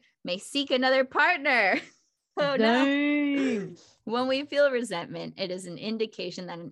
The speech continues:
Speaker 1: aspect of us feels like a victim. That aspect needs to be acknowledged and cared for and validated. But you will find that once you genuinely care for the part of you that feels like a victim,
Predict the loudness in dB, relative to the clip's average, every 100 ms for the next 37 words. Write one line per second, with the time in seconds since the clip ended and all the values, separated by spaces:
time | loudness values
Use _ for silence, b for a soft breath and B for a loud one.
0 | -4 -4 -4 -8 -8 -8 -8 -10 -8 -6
1 | -6 -6 -8 -8 -12 -12 -12 -12 -16 _
2 | _ _ _ _ _ -6 -2 -2 -2 -4
3 | -4 -8 -6 -10 -12 -10 -8 -8 -4 -2
4 | -2 -6 -10 -14 -14 -10 -10 -10 -8 -10
5 | -10 -10 -6 -6 -6 -10 -10 -10 -14 b
6 | b b -6 -4 -2 -4 -4 -4 -6 -6
7 | -10 -10 -10 -14 -12 -10 -10 -12 -12 -14
8 | -12 -8 -8 -8 -10 -12 -10 -6 -4 -4
9 | -8 -8 -4 -4 -6 b b b -6 -4
10 | -6 _ -4 -4 -4 -10 -10 -8 -8 -8
11 | -10 -10 -8 -10